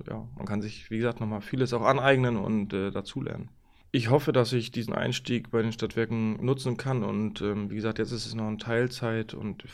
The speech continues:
vielleicht ermöglicht sich die, die Chance, dass ich dort mal ganz Fuß fassen kann. Das wäre natürlich eine tolle Sache, bei so einem, äh, großen Energieversorger hier im, in der Region, ähm, zu arbeiten.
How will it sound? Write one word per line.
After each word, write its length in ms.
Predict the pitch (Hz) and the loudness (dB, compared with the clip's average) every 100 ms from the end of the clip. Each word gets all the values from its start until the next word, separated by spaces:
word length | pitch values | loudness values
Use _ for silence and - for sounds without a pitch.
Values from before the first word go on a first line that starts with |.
| - - | -20 -10
vielleicht 420 | - 113 123 - | -2 0 0 -4
ermöglicht 520 | - 120 123 131 127 | 0 2 2 2 0
sich 260 | 131 117 - | -2 -4 -4
die, 360 | 117 113 107 | -2 0 -2
die 280 | 107 113 110 | -2 -2 -2
Chance, 420 | 104 - 107 120 - | -2 -4 -2 -4 -4
dass 120 | 107 | -4
ich 140 | 113 | -4
dort 180 | 113 110 | -2 -2
mal 300 | 113 110 107 | 0 0 0
ganz 240 | 107 120 127 | -2 -6 -4
Fuß 220 | 160 - | -4 -4
fassen 280 | 120 120 117 | -4 -4 -4
kann. 200 | 110 110 | -4 -4
Das 120 | - | -4
wäre 100 | 98 | -6
natürlich 400 | 101 107 104 104 | -6 -4 -6 -4
eine 140 | 110 | -6
tolle 220 | 104 113 107 | -4 -4 -4
Sache, 300 | 110 120 98 | -4 -4 -4
bei 160 | 98 | -4
so 100 | 98 | -4
einem, 460 | 104 104 101 113 - - | -4 -4 -6 -8 -12 -8
äh, 60 | |
großen 640 | 101 98 110 113 127 113 - - - - - - | -6 -4 -2 -2 -2 -6 -6 -16 -16 -16 -16 -6
Energieversorger 880 | 131 127 123 113 135 135 113 120 120 | 2 4 4 2 2 2 6 4 4
hier 280 | 110 117 98 | 4 2 2
im, 360 | 104 110 107 - | 2 0 -2 -4
in 80 | 113 | 0
der 140 | 110 | 0
Region, 580 | 107 104 104 104 107 - | -2 -2 0 0 -2 -2
ähm, 360 | 90 104 107 - | -4 -4 -6 -10
zu 120 | - | -4
arbeiten. 420 | 90 113 98 - | -4 -2 -6 -10